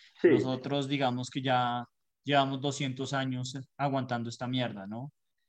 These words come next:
Speaker 2: Em, pero sí, creo que es un buen punto.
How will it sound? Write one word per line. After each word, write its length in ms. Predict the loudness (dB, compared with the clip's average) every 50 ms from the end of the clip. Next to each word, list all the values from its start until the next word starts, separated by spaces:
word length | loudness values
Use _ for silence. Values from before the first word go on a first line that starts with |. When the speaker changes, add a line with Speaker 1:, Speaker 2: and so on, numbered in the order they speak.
| _ _ _ _ _
Speaker 2:
Em, 540 | -10 -6 -4 -2 -2 -2 -4 -4 -6 -8 -6
pero 180 | -6 -4 -4 -2
sí, 280 | -2 -2 -2 -2 -4 _ _ _ _ _
creo 160 | -8 -6 -4
que 60 | -4
es 80 | -4 -4
un 120 | -4 -2
buen 220 | -2 -2 -2 -2 -2
punto. 360 | -4 -4 -4 -4 -8 -12 -16